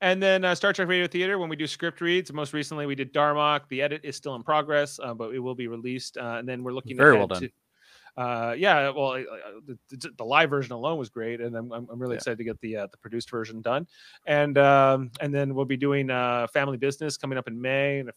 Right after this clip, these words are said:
Speaker 1: well, I guess that's in a few weeks, so I gotta get, we gotta get started organized. We'll, we'll, we'll figure out the date for that. And, uh, what else? Um, also Wednesdays right now, uh, we're covering Survivor season forty-two, um,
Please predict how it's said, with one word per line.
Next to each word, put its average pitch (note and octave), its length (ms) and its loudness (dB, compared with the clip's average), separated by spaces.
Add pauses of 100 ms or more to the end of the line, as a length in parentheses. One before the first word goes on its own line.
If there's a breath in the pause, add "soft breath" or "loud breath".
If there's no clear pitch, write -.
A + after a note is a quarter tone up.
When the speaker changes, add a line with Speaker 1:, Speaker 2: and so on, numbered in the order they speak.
(160)
Speaker 1:
well, G#2 100 -12
I - 40 -18
guess A#2 120 -14
that's - 180 -20
in G2 60 -20
a F#2 40 -20
few F#2 180 -20
weeks, F#2+ 260 -20
so G2 60 -12
I F#2 60 -12
gotta G2 140 -12
get, F2+ 120 -20 (260)
we A2+ 80 -16
gotta G2+ 120 -12
get E2+ 140 -18
started E2+ 320 -20
organized. F2 400 -20
We'll, D3 200 -2
we'll, D#3 120 -2
we'll D3+ 120 0
figure D#3+ 180 4
out B2 100 0
the - 60 -8
date G#2 220 -4
for - 80 -14
that. G#2+ 220 -2 (440 loud breath)
And, D#3 240 4
uh, D3 440 12
what G3+ 140 8
else? D4+ 400 6
Um, E3 500 2
also F3+ 260 4
Wednesdays F#3+ 480 6
right F3+ 160 4
now, F3+ 360 6
uh, D#3 80 2
we're D3+ 120 0
covering E3 520 2
Survivor E3 540 6
season F3 380 -2
forty-two, F3+ 800 0
um, C#3+ 640 0